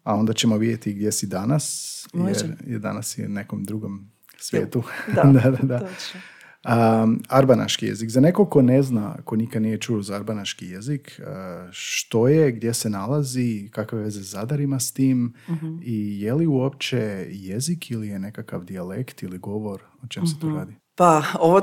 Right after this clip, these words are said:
Speaker 2: zadnje tvoje pitanje je vjerojatno i najkompliciranije, da li je jezik, govor ili dijalekt. To
Speaker 1: Mhm.
Speaker 2: su, već su bili ovdje neki gosti koji su o tom pričali, koje su granice jezika i
Speaker 1: Da, da, da.
Speaker 2: dijalekta. A, pa ćemo to malo ostaviti onda po strani,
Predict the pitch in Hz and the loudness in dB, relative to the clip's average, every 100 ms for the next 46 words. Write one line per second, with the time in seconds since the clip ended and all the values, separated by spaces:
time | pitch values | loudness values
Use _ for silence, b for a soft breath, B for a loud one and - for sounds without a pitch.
0 | - - 165 165 202 - 185 185 170 185 | 4 0 6 6 6 2 2 4 0 2
1 | 175 170 170 165 156 165 151 147 139 156 | 6 8 8 8 6 6 4 0 -2 4
2 | 139 135 143 127 143 139 127 131 147 147 | 6 6 4 4 2 4 2 2 0 0
3 | 139 135 131 123 127 127 170 - - 160 | 2 2 -2 -4 -2 2 0 -2 -2 2
4 | 156 127 139 143 147 - 139 139 143 127 | 2 2 4 6 6 4 2 6 6 6
5 | 131 135 143 139 143 131 127 120 131 139 | 4 0 0 0 0 -2 -4 -2 0 2
6 | 139 120 120 156 127 151 131 123 131 131 | 2 0 0 2 2 2 0 0 2 2
7 | 139 - 131 127 123 135 - 127 123 123 | -2 -2 -2 0 -2 -2 -4 2 6 6
8 | 117 117 127 240 B B B B B B | 6 4 4 2 B B B B B B
9 | B - 147 151 156 160 185 180 160 135 | B 0 2 4 4 4 6 8 8 8
10 | 175 160 143 139 117 - 131 - 127 156 | 2 2 2 2 -2 -8 -12 -4 -2 0
11 | 247 | 0